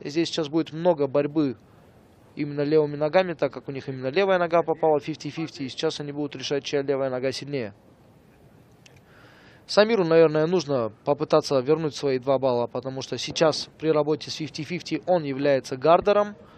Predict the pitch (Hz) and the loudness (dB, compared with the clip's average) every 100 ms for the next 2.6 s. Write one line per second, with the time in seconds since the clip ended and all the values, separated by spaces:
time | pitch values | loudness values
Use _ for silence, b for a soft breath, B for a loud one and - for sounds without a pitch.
0 | B B B B - 151 135 - - 131 | B B B B 0 2 2 -2 -10 -4
1 | 135 131 147 156 - 156 160 147 - 147 | -2 -2 0 -2 -2 0 4 4 2 -2
2 | 143 139 131 139 135 | -2 -4 -6 -4 -4